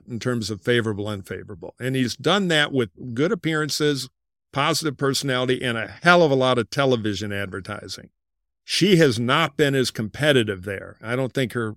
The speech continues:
ad here in New Hampshire is very good. She doesn't have as much money, cash on hand. But now there are a bunch of high dollar people who thought, "DeSantis can beat Trump. I'm with DeSantis." Then Tim Scott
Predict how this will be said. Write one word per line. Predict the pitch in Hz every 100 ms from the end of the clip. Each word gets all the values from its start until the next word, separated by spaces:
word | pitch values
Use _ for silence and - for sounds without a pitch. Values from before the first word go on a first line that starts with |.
| -
ad | 113 127 117
here | 123
in | 113
New | 107
Hampshire | 131 139 123
is | 127
very | 101 120 117
good. | 123 120
She | -
doesn't | 139 143
have | 147 139
as | 127
much | 151 139
money, | 151 233 160 107
cash | 135 135 -
on | 135
hand. | 123 196 113 - _ _ _ _ -
But | 131 147
now | 147 196 226 165 139 -
there | 131
are | 123
a |
bunch | 113 175 185
of | 165
high | 139 175
dollar | 160 143 131 120
people | - 123 123
who | 113 123
thought, | 127 123 117 _ _ _ _ _ -
"DeSantis | 151 180 240 285 240 160
can | 165
beat | 139 147 -
Trump. | 143 107 123
I'm | 147
with | 143
DeSantis." | 143 127 143 135 113 - -
Then | 135 135 -
Tim | - 269 240
Scott | - 240 202 117